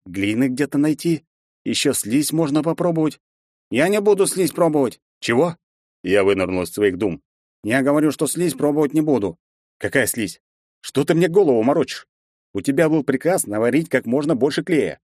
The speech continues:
"Когда?" "Вот только что. Походный алхимический набор с тобой. Ингредиенты есть, так что вперед, не мешай мне думать". Пофиг умотал к стоянке под деревом, а я тоже раздраженно вскочил и стал думать на ходу.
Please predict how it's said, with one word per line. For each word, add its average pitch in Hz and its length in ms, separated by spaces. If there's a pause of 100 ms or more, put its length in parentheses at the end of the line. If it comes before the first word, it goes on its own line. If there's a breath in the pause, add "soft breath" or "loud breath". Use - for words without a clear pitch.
(240)
"Когда?" 170 500 (420)
"Вот 131 200
только 185 280
что. 87 280 (340)
Походный 139 420
алхимический 139 520
набор 139 280
с - 40
тобой. 156 380 (300)
Ингредиенты 113 600
есть, 156 340 (120)
так 110 160
что - 120
вперед, 160 580
не 110 100
мешай 147 260
мне 139 140
думать". 107 340 (840)
Пофиг 104 360
умотал 101 400
к - 60
стоянке 98 540
под 92 180
деревом, 113 500 (440)
а 135 100
я 165 140
тоже 143 340
раздраженно 98 580
вскочил 131 440
и 104 40
стал 113 260
думать 98 360
на 104 80
ходу. 104 420